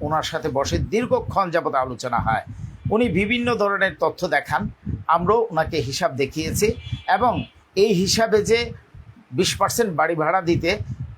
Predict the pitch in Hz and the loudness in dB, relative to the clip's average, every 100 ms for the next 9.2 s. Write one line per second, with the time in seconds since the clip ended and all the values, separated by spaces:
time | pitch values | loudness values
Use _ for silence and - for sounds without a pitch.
0 | - - 156 151 - - - 120 123 170 | -10 2 4 4 0 -8 -6 -2 2 2
1 | 180 196 175 - 160 - 220 202 190 175 | 2 0 0 0 0 0 0 0 0 0
2 | 165 156 175 156 - 151 123 120 156 - | 2 2 0 -2 0 2 2 0 -4 -6
3 | - - 170 160 185 180 151 143 127 123 | -14 0 0 2 0 0 0 -2 -4 -2
4 | 131 120 127 147 156 110 - - - - | 0 0 2 0 0 -6 -8 -14 -18 -4
5 | 160 156 - 190 233 240 - - - - | 2 2 2 2 2 0 -4 -8 -12 -6
6 | 151 170 170 170 - - - - - - | -2 0 0 -2 -4 -6 -10 -10 -10 -12
7 | - 160 208 220 196 151 190 - - - | -2 2 4 2 0 -2 -10 -10 -8 -8
8 | 127 151 151 147 - - - - - 208 | -2 0 0 -2 -4 -4 -4 -4 -2 -2
9 | 202 | 0